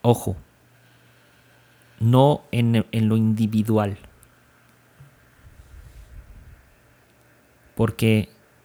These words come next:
porque yo solo no soy iglesia. O sea, ni de broma.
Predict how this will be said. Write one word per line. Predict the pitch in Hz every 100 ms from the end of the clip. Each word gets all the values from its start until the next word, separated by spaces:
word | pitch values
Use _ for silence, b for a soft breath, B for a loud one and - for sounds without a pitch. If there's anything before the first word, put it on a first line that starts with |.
| _ _
porque | 123 - 120
yo | 135 156
solo | - 175 160
no | 123 117
soy | 123 113
iglesia. | 101 104 - - - _ _ _ _ _ _ _ _ _ _ _ _ _ _ _ _ _ _ _ -
O | 110
sea, | 117
ni | 113
de | 110
broma. | 104 120 113 92